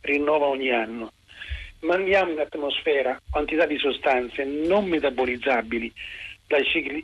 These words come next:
biochimici e, eh, abbiamo ammassato negli oceani,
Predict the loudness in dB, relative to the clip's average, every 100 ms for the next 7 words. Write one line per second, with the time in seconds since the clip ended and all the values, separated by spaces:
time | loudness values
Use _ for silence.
0 | -2 0 0 0 0 0 -2 -6 -14 _
1 | -16 -14 -12 -12 -10 -2 0 2 2 2
2 | 2 -2 -6 -4 0 2 2 4 2 0
3 | -2 0 0 2 2 2 -2 -2 -2 -2
4 | -2 -4 -8